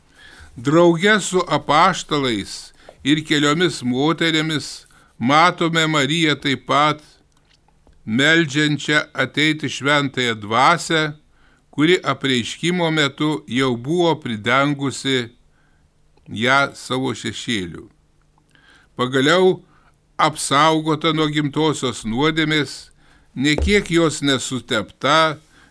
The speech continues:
nekalčiausioji mergelė, baigusi žemiškojo gyvenimo kelionę,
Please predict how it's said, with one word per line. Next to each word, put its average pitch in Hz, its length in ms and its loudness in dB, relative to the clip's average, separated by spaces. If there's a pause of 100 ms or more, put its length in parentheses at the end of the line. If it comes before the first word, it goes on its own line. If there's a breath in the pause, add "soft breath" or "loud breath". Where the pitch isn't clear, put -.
nekalčiausioji 165 1040 0
mergelė, 147 720 2
baigusi 131 640 -2
žemiškojo 117 840 -2
gyvenimo 117 640 -2
kelionę, 170 720 -2